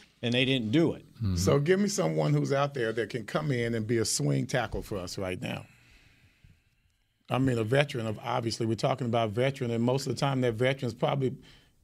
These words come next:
Speaker 3: just retired or just got cut this year or just maybe retired over the last, uh, this last off season.
Speaker 1: Well, the guy that retired w-, was, um,
Speaker 2: Eric Fisher?
Speaker 1: Eric,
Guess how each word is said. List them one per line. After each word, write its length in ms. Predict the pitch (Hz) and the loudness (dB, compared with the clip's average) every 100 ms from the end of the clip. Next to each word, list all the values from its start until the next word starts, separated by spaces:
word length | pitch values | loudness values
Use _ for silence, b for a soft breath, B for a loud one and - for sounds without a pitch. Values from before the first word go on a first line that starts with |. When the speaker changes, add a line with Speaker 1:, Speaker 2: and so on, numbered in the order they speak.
| _ 127 | _ -4
Speaker 3:
just 320 | 107 151 156 | 2 2 2
retired 500 | 156 143 147 131 139 | 0 2 2 2 2
or 80 | 123 | 0
just 260 | 113 147 151 | 2 0 2
got 220 | 135 127 | 0 0
cut 320 | - 143 107 | 0 0 0
this 240 | 131 127 | 0 0
year 300 | 131 117 110 - b b b | 2 2 2 -2 b b b
or 120 | 117 117 | -4 0
just 240 | 120 120 | 0 0
maybe 260 | 123 123 120 | 0 2 2
retired 460 | 120 123 127 127 123 | 0 0 0 0 0
over 160 | 120 | 0
the 80 | 117 | 0
last, 380 | 117 120 110 - 131 | 2 2 0 -8 -6
uh, 220 | 120 110 | -4 -4
this 180 | 120 117 | -4 -2
last 300 | 127 120 - | 0 0 -2
off 180 | 117 117 | -4 -4
season. 400 | 123 107 95 98 - | -2 -2 -4 -10 -2
Speaker 1:
Well, 360 | 127 120 107 - - | 2 2 2 -4 -12
the 120 | 113 113 | -4 0
guy 240 | 139 143 | 4 4
that 160 | 110 - | 2 -6
retired 720 | 95 - 170 196 90 76 110 - _ _ _ _ _ _ _ _ _ - - | -8 -2 0 2 -2 -8 -14 -18 _ _ _ _ _ _ _ _ _ -20 -14
w-, 120 | 139 - | -14 -6
was, 440 | 123 120 104 95 | -2 0 0 -2
um, 480 | 113 101 95 87 82 - _ _ _ _ _ _ _ _ _ - | -2 -2 -2 -6 -10 -14 _ _ _ _ _ _ _ _ _ -2
Speaker 2:
Eric 240 | 120 110 90 | 2 2 2
Fisher? 260 | 123 117 135 | 2 4 2
Speaker 1:
Eric, 140 | 139 | 0